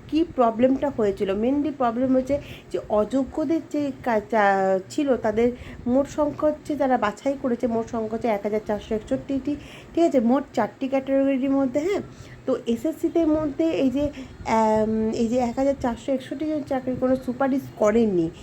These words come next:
এইদের রোল নাম্বার, নাম সুপ্রিম কোর্টে ইতিমধ্যে কিন্তু, আহ, এসএসসি জমা দিয়ে দিয়েছে। এবং তার পাশাপাশি এই আরও যে অভিযোগ তুলেছিল যে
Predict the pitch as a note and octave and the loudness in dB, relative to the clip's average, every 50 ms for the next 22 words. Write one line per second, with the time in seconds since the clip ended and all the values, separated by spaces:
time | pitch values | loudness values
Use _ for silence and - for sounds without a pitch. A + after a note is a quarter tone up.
0 | - - - - - - A3+ A#3 A#3 A#3 A#3 G#3 B3 B3 B3 G#3+ G#3+ A#3 A#3+ C4 | -18 -18 -18 -12 -4 0 2 2 4 2 2 2 2 2 2 4 4 4 4 6
1 | C4+ C4+ C4 B3+ C4 B3+ B3 B3+ B3+ B3+ B3 A#3 A3 G#3+ A3 A#3+ C4 B3+ - B3+ | 4 4 4 4 4 4 4 4 4 4 2 2 2 0 0 0 -2 -4 -6 -8
2 | - - G3 G3 G#3+ - - G#3 G#3 A3+ G#3+ A3+ A#3 - - D4+ D4 C#4+ C#4 C4+ | -8 -8 -8 -8 -8 -4 -4 -4 -4 -4 -4 -4 -6 -4 -2 0 0 0 0 -2
3 | C4 - A#3+ A3+ A#3 A3 G3+ - - C4 C#4 - - - - - - - G3+ G3 | -2 -6 -4 -2 -2 -2 -2 -2 -4 -6 -6 -6 -10 -16 -16 -12 -6 -2 0 2
4 | F#3+ F#3+ F#3+ - G#3+ - - - A3 G3+ G3+ F#3 - G#3 F#3+ F3+ F#3 F#3 F3+ E3 | 2 0 0 -2 -8 -8 -6 -6 -4 -4 -4 0 2 2 2 4 2 0 0 -2
5 | F3+ F#3 G3 G#3+ G#3 B3 C4+ C4+ C#4 C4+ - - D#4 E4 D#4+ - - - - - | 0 0 0 2 2 4 4 4 2 0 -2 -6 -6 -6 -6 -10 -18 -18 -14 -6
6 | - G#3 G3+ G3+ G#3+ G#3+ A3 A3 G#3+ - - - - - - - G#3+ A3+ B3 - | -4 -4 0 2 2 2 2 0 -2 -6 -16 -20 -20 -12 -6 -2 0 0 2 2
7 | E4+ E4+ E4+ F4 F4+ - F4 E4+ - - - F4 F#4 F#4 - - - - - - | 2 2 2 2 0 0 0 -2 -2 2 4 4 4 4 2 -8 -16 -10 -2 2
8 | B3+ C4 C4+ C4+ C4+ C4 - - - - A#3+ B3+ C#4 D4+ D#4+ D#4 D4+ - - - | 4 4 4 4 2 2 -2 -4 -4 -2 -2 0 2 2 0 0 -2 -6 -12 -6
9 | A3 C#4+ C#4 B3+ B3 B3 D4 C#4+ C#4+ D4+ D4 C#4 - - C#4 B3+ B3+ B3+ C4 B3+ | -2 2 2 2 4 4 2 2 2 0 -2 -2 -2 -2 0 0 2 2 2 0
10 | B3 A#3+ A#3 C4 | 0 2 4 4